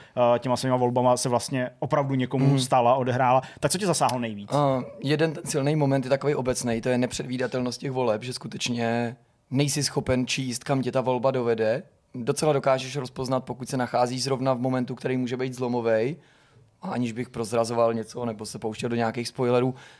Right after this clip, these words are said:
Speaker 1: máš pocit, že by tady mohl být ohrožený tvůj život nebo by si mohl skončit jiným způsobem špatně,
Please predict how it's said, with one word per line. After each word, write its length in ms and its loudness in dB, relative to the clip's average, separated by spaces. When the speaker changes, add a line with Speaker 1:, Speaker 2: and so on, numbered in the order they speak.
Speaker 1:
máš 300 -2
pocit, 340 -4
že 80 -4
by 80 -2
tady 200 2
mohl 200 0
být 220 -2
ohrožený 440 -4
tvůj 180 -6
život 360 0
nebo 160 -2
by 80 -10
si 120 -8
mohl 140 -6
skončit 440 -8
jiným 180 -2
způsobem 440 -6
špatně, 400 0